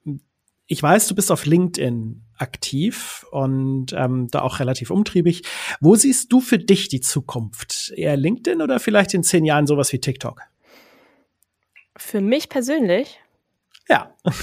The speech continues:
Speaker 2: Ah, ich glaube, angesichts meines Alters dann doch eher LinkedIn.
Speaker 1: Hast du TikTok schon mal probiert, oder?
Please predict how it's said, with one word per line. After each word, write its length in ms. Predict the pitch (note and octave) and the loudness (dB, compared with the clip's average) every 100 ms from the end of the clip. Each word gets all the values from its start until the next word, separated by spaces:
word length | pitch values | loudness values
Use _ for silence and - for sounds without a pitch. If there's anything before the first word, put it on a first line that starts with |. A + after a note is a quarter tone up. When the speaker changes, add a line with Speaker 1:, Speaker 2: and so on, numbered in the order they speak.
| - - - _ _ - | -10 -14 -20 _ _ -6
Speaker 2:
Ah, 240 | G3+ G3 | -2 0
ich 120 | G3 - | 0 0
glaube, 280 | G#3 G#3 | 2 4
angesichts 500 | - G#3+ G3+ G#3+ G#3+ | 2 0 0 -2 -2
meines 380 | G3+ F#3+ F#3+ - | -2 0 -2 -2
Alters 500 | - G3+ G#3 G#3 F#3+ | 0 2 0 -2 -2
dann 160 | F3 F#3 | -4 -2
doch 220 | F#3+ G#3+ | -4 -2
eher 180 | F#3 F3+ | -2 0
LinkedIn. 640 | F#3+ G3 - - F3 F#3 - _ _ _ _ _ _ _ _ | 0 -4 -4 -4 -2 -4 -6 _ _ _ _ _ _ _ _
Speaker 1:
Hast 180 | - - | -4 -4
du 20 | |
TikTok 400 | D3 D#3 - D#3+ | -2 -4 0 0
schon 80 | D#3+ | 4
mal 100 | D3 | 4
probiert, 440 | C3 C3+ D#3 B3 - | 2 0 2 2 2
oder? 320 | C#3+ C#3+ | 2 2